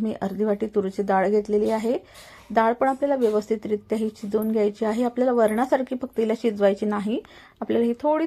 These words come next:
थाळी ठेवायची आहे, म्हणून आपण ही कढईमध्ये शिजवून घेणार आहोत.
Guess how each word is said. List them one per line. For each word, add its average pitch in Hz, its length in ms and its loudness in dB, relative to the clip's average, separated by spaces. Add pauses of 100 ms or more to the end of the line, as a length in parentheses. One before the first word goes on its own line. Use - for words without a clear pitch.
थाळी 226 320 2
ठेवायची 220 440 2
आहे, 214 220 0
म्हणून 262 220 -2
आपण 208 220 -4
ही 220 140 -4
कढईमध्ये 208 540 0
शिजवून 214 320 0
घेणार 214 220 0
आहोत. 220 260 -2